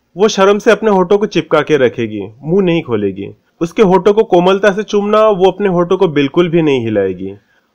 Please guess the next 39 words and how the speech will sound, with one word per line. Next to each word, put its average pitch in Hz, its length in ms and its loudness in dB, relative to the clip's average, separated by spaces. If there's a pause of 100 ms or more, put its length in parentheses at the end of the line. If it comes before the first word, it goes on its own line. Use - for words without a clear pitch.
(100)
अब 180 160 2
औरत 190 280 4
जोर 165 260 4
जोर 185 120 2
से 185 160 -6
सांस 131 380 -2
लेने 190 220 2
लगेगी 196 580 0
और 170 180 2
अपना 175 260 2
जीभ 170 220 -4
थोड़ा 185 380 0
सा 180 160 0
बाहर 151 260 -2
निकालकर 156 680 -2 (180)
तुम्हारे 190 260 4
होठों 170 280 0
पर 175 180 2
रगड़ेगी। 117 500 0 (240)
तुम 208 120 -2
उसे 202 180 2
ऐसा 196 200 -2
करने 123 340 -2
देना। 95 360 -6 (580)
उसे 202 200 -2
कसकर 220 400 0
पकड़कर 208 440 0
उसके 196 240 -2
शरीर 190 340 -2
पर 202 200 0 (160)
नाखूनों 180 360 0
से 196 120 -4
निशान 147 400 -2
बनाना। 104 420 -2 (560)
इससे 180 240 -2
वो 220 160 2
मस्त 170 320 0
हो 160 100 4
जाएगी 104 520 -2